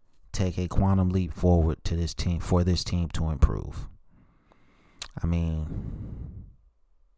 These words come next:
that's like the understatement of the world, 'cause I think for the last five or ten episodes, I've been saying,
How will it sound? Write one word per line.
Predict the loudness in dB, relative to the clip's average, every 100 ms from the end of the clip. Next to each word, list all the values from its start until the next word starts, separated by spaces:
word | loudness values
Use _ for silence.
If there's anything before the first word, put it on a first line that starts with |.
| _ _ _ _ _ _ _ _ _ _ _ _ _ _ _ _ _ _ _ -8
that's | 0 2 2
like | 0 0
the | -2
understatement | 0 2 0 0 -2 0 0 0
of |
the | 0
world, | 0 -2 -4 -8 -6
'cause | 0 0 0 -2
I | -2 2
think | 4 4 4
for | 4
the | 4
last | 2 2 2 4
five | 4 4 2 4 2
or | 2 0
ten | 0 0 -2
episodes, | -4 -4 -2 -2 0 -2
I've | -2 -2
been | -2 -4
saying, | -4 -4 -4 -6 -8